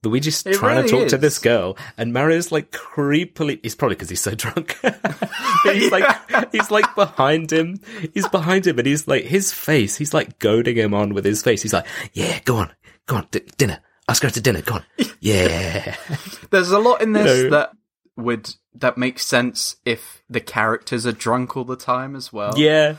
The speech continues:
Speaker 1: yeah.
Speaker 2: Like, throughout the
Speaker 1: Yeah,
Speaker 2: film,
Speaker 1: that's true.
Speaker 2: like, later on, <laughs> Daisy, she's like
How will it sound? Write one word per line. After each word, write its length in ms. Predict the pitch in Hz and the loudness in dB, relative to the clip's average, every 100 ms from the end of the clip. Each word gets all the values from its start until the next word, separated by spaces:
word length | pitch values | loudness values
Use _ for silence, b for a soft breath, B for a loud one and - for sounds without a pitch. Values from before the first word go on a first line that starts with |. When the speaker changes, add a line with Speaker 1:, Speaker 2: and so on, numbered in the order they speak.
| - | -8
Speaker 1:
yeah. 260 | - 110 113 | 0 2 4
Speaker 2:
Like, 180 | 117 - | 0 2
throughout 280 | 190 175 | 2 2
the 80 | 156 | 2
Speaker 1:
Yeah, 80 | 180 | 0
Speaker 2:
film, 60 | 170 | 2
Speaker 1:
that's 140 | 127 | 0
true. 380 | - 120 110 120 | 0 0 2 -2
Speaker 2:
like, 200 | 151 151 | 0 0
later 460 | 147 165 170 160 135 | 2 0 0 -2 2
on, 400 | 139 135 123 - _ _ _ _ | 2 2 -2 -8 _ _ _ _
<laughs> 680 | 196 - 156 - - - _ | -2 0 0 0 -2 -8 _
Daisy, 560 | 143 147 127 127 110 - B B B _ | 2 2 0 -4 -4 -10 B B B _
she's 260 | - 123 | -6 -2
like 300 | 117 101 - | 0 0 -6